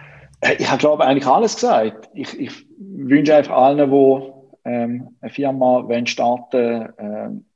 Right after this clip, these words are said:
alles Gute. Ich, wie gesagt, ich würde nicht mehr zurück. Ähm, es ist eine coole Entscheidung.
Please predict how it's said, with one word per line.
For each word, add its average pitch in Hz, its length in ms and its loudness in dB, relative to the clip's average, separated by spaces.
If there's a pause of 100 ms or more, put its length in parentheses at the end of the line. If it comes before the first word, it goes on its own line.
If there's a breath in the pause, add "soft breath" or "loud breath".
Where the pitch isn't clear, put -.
(380)
alles 117 360 -4
Gute. 147 400 -2
Ich, 110 280 -2 (140)
wie 139 160 -4
gesagt, 139 360 0
ich - 220 -14
würde 127 300 0
nicht 156 140 4
mehr 190 120 0
zurück. - 640 -2
Ähm, 135 1300 -8 (460)
es - 140 -10
ist 285 260 -2
eine 214 100 -6 (160)
coole 165 340 0
Entscheidung. 139 680 2